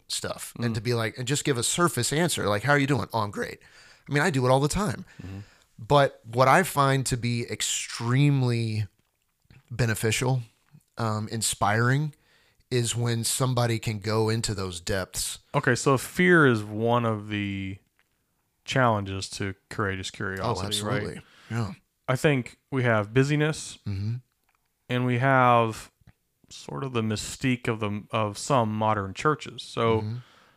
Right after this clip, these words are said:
Speaker 2: you know, I, I think I'm fine sharing this.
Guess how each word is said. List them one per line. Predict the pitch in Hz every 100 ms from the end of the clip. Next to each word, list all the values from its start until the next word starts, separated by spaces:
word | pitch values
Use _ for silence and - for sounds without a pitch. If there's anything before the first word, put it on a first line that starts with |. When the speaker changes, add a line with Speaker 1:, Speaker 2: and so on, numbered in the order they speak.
| _ -
Speaker 2:
you |
know, | 196 120 113 117 - _ _ _ _ _ _
I, | 156 -
I |
think | - 156
I'm | 104
fine | 113 107 98
sharing | - 107 104
this. | 104 101 -